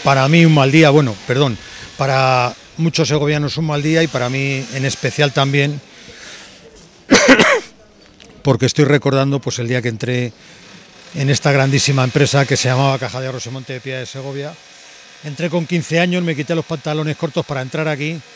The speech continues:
y, bueno, me acuerdo de esa puerta que empujé con toda mi fuerza y, bueno, pues,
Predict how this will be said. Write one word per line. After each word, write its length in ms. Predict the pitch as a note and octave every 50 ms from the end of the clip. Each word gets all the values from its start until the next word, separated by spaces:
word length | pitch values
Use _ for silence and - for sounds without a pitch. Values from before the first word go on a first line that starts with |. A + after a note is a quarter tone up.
| - - - - - - - -
y, 80 | D3 D3+
bueno, 240 | D#3+ F3 E3 D3+ C#3+
me 80 | C#3+ C#3+
acuerdo 340 | C#3+ - F3+ F3+ F3 F3 F3+
de 80 | F3+
esa 180 | E3 - D#3+ D#3+
puerta 560 | B2+ - F3+ F3 D#3 - F#3 F3 F3 F3 - - - - - - - - - - - - - - -
que 80 | -
empujé 560 | F#3 F#3 E3 - F3 F3 B2+ G#2+ - G3 F#3+ D3+
con 160 | F#3+ F3+ E3+
toda 240 | - F#3 F#3 F#3 F3
mi 140 | F3 E3
fuerza 540 | - - F3 F3+ D3+ - D#3 F3 F3+ F#3 F3+ - - - - - - - - - - - - - - - - - - - - - - - - - - - - -
y, 140 | - D#3 D#3
bueno, 240 | D#3+ E3 C#3+ C3+ C3+
pues, 460 | - - B2+ B2 A2+ - - -